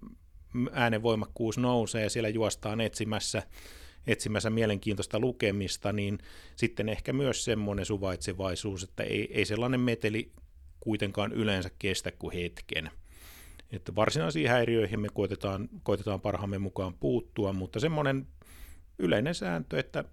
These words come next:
asioidaan niin, että muilla olisi mukavaa.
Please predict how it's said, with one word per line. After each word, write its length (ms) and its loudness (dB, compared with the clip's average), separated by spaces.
asioidaan 540 2
niin, 180 2
että 180 -4
muilla 340 2
olisi 300 -2
mukavaa. 640 -6